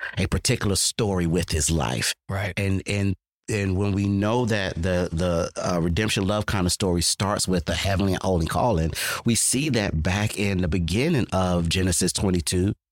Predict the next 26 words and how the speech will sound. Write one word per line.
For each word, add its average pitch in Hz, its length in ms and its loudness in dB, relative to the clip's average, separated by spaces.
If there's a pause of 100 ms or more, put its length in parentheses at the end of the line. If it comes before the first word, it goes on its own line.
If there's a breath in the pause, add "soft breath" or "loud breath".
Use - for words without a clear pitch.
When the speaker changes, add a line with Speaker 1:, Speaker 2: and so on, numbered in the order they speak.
(320)
Speaker 1:
when 101 520 0 (160)
the 104 220 0
Lord 104 320 2
called 165 320 0
for - 140 0
Speaker 2:
Yeah. 92 140 2
Speaker 1:
Abraham 98 500 2
and 95 180 0
his 101 240 2
response 107 800 0
was, 90 440 2 (260)
"Here 95 260 0
am 95 120 4
I." - 280 -2
Speaker 2:
Yeah. 98 300 -2 (180)
Speaker 1:
You 101 180 2
know, 101 380 2
and, 98 320 0
uh, 95 340 2
and, 101 180 0
and 98 200 0
so, 110 560 0
so 110 480 0
understanding 120 880 0 (400 loud breath)
that 98 460 0
this, 113 320 2